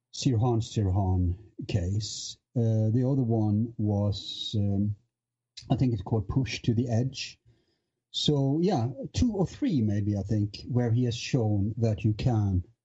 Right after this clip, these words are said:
uh, uh, despite the popular myth. But, you know, the popular myth is being maintained by the pseudoskeptics, you know, the gatekeepers of the establishment paradigm.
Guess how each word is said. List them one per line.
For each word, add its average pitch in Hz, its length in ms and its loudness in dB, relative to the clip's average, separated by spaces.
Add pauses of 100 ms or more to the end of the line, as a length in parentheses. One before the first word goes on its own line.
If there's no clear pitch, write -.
(140)
uh, 143 60 2
uh, 156 240 2 (120)
despite 147 600 0
the 113 80 2
popular 123 420 0
myth. 117 380 0
But, - 120 -4
you 175 60 2
know, 175 120 2
the 160 100 -2
popular 165 340 -2
myth 156 300 0
is 110 100 0
being 110 220 2
maintained 113 520 0
by 98 200 -2
the 98 340 -2 (240)
pseudoskeptics, 110 1120 -4
you 131 160 0
know, 107 120 0
the 107 100 0
gatekeepers 104 720 -2
of 90 140 -4
the 104 40 -4
establishment 95 640 0
paradigm. 95 580 -2